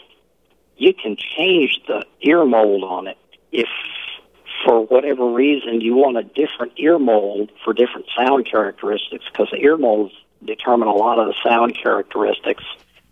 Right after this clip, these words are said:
that you get from a hearing aid, you can just pop that ear mold off and have a new one made. You know, cost you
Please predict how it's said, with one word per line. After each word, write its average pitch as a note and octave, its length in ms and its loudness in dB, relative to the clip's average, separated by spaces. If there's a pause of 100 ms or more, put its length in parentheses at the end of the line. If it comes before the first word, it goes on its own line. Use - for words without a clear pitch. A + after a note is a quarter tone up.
(200)
that - 160 0
you A2 60 -4
get - 180 0
from - 180 -6
a F2+ 40 -4
hearing G#2 320 0
aid, G2 240 -2 (880)
you E3 100 4
can A#2 140 -2
just - 200 2
pop C#3 240 0
that B2 160 4
ear C#3 140 4
mold A2+ 300 2
off D3+ 240 2
and B2+ 100 -16
have B2 180 -4
a A2+ 40 0
new B2 160 6
one G#2 240 -2
made. D3+ 360 0 (1300)
You - 100 -8
know, G2 220 -6
cost - 400 -2
you G#2+ 120 -8